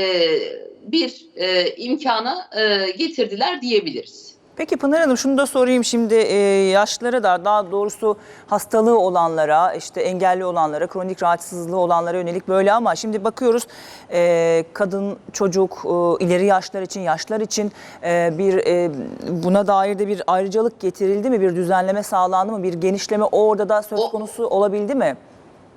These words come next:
Speaker 1: Evet, evet, orada bir değişiklik olmadı. Bakın, e, çocuklu anneler, yeni doğum yapanlar, has-, e, engelliler, e, hasta olmasa bile seksen yaş üstü ve yetmiş yaş üstü,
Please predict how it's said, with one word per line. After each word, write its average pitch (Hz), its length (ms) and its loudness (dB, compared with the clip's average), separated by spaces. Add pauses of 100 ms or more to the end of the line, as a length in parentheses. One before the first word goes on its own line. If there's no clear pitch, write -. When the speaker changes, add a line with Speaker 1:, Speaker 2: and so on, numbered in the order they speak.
Speaker 1:
Evet, 254 300 -4
evet, 233 220 -6
orada 285 340 -2
bir 285 120 -6
değişiklik 240 560 -6
olmadı. 170 460 0
Bakın, 190 420 -4 (380)
e, 175 420 0 (460)
çocuklu 233 400 -2
anneler, 170 560 0
yeni 214 320 -4
doğum 190 280 -2
yapanlar, 143 640 -2
has-, 214 480 -4
e, 170 60 0 (460)
engelliler, 196 1000 -2 (340)
e, 156 80 -2
hasta 208 400 -4
olmasa 226 580 0
bile 196 400 -2 (260)
seksen 220 520 -2
yaş 220 240 -4
üstü 208 460 0
ve 196 80 -2
yetmiş 190 540 -2
yaş 208 180 0
üstü, 190 520 -2